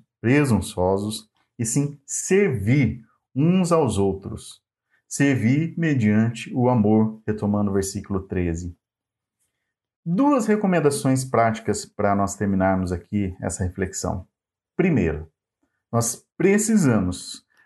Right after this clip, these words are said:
analisar aquela listinha das obras da carne e ver o que ainda está presente nas nossas vidas.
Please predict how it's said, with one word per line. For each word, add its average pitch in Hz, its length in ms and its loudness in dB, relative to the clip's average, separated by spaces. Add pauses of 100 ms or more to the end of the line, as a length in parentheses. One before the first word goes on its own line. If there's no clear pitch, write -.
analisar 104 840 0
aquela 117 340 2
listinha 123 560 0
das 98 240 2
obras 101 340 2
da 90 140 -2
carne 98 420 -4 (400)
e 220 200 2
ver 175 420 2
o 175 100 -2
que 160 140 -4
ainda 156 460 4
está - 260 -2
presente 104 580 0
nas 101 160 0
nossas 92 400 -4
vidas. 87 540 -10